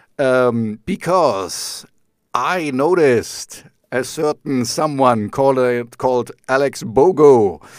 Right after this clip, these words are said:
from Second Accident started his own radio show.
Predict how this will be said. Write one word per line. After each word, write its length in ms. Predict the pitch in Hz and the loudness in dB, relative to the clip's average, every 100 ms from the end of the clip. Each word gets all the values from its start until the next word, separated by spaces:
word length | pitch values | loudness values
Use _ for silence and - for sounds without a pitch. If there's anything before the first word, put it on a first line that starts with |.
| - | -20
from 300 | - 113 110 | -6 -4 -4
Second 440 | - 160 156 135 - | -6 -6 -4 -6 -4
Accident 800 | 170 185 156 127 131 123 104 90 - - - - | -6 -4 -4 2 4 4 0 -8 -16 -20 -20 -12
started 560 | - - 147 165 135 131 | -6 -2 -2 0 0 0
his 200 | 131 - | -2 -2
own 300 | - 147 151 | -2 -2 0
radio 400 | 139 175 175 147 | 2 0 0 0
show. 480 | 110 131 110 87 76 | 2 2 0 0 -8